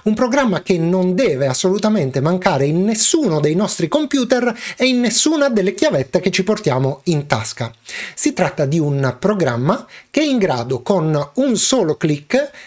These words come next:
di riparare praticamente qualsiasi errore di connessione sia alla rete locale sia ad internet, naturalmente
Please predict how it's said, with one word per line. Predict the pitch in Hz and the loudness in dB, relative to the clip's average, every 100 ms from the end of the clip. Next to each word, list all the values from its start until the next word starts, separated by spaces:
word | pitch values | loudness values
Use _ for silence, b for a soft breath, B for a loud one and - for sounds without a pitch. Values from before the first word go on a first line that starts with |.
| B | B
di | 202 208 - | -2 -2 -2
riparare | 175 214 220 294 151 135 127 | 0 0 2 2 2 0 -2
praticamente | - 190 202 202 220 - 240 311 - 277 | -2 0 0 0 0 0 0 0 0 -2
qualsiasi | - 175 156 - 262 175 - 147 | 0 0 0 0 0 0 0 0
errore | 165 208 139 123 | 2 2 0 -2
di | 143 | 0
connessione | 180 180 185 - 202 151 131 | 0 2 0 0 0 0 0
sia | - - 277 143 123 B B B | 0 0 0 0 -2 B B B
alla | 156 156 | 0 2
rete | 220 220 | 0 0
locale | 160 - 262 262 | 0 2 2 2
sia | 208 - 208 180 180 - | 0 2 2 2 -2 -4
ad | 208 190 | -2 0
internet, | 127 113 117 123 127 120 - | 0 0 -2 -2 -2 -4 -10
naturalmente | 131 135 196 208 208 131 127 139 | -8 -4 0 2 0 0 -2 -4